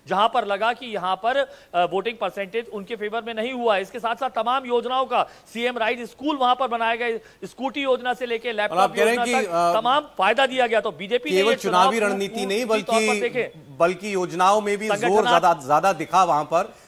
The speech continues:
Speaker 2: जहां पर मजबूत स्थिति नहीं थी पार्टी की। एक बस इसमें एक
Speaker 1: निश्चित।
Speaker 2: चीज है और ऐड कर दूं, ये इंटरेस्टिंग होगा, क्योंकि बीजेपी के लिहाज से ये इंपॉर्टेंट है, अ, अ, समीर जी, ये जो क्लोज मार्जिन वाली सीटें हैं ज्यादातर इनमें से कांग्रेस जीती थी,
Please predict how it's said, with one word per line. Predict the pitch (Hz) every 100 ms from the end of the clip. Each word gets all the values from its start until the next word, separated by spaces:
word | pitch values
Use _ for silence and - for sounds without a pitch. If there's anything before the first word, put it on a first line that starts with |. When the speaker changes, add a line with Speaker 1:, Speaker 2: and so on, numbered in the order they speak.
| _
Speaker 2:
जहां | 147 147 170
पर | 185 175
मजबूत | 165 139 170
स्थिति | - 147 180
नहीं | 143 147
थी | 147
पार्टी | 135 117 123
की। | 117 - _ -
एक | 202 208
बस | 220
इसमें | 202
एक | 208
Speaker 1:
निश्चित। | 226 202
Speaker 2:
चीज | 220
है | 208
और | 175 214
ऐड | 202 175
कर | 175
दूं, | 175
ये | 196
इंटरेस्टिंग | 180 170 - 202
होगा, | 165 156
क्योंकि | 185 175
बीजेपी | 180 147 156 214 220
के | 214
लिहाज | 170 170
से | -
ये | 185 180
इंपॉर्टेंट | 175 147 139 131 127 113
है, | 151
अ, |
अ, | - _ _ - 135 135 135 - 127 123 120 120 104 110
समीर | - 143 147
जी, | 135 170 175
ये |
जो | 175
क्लोज | - 190 233 240
मार्जिन | 220 190 214
वाली | 202 190
सीटें | - 156 165
हैं | 123 90 _ _ -
ज्यादातर | 110 165 269 277 269
इनमें | 247
से | 233
कांग्रेस | 220 170 143 135
जीती | 101 95 82
थी, | -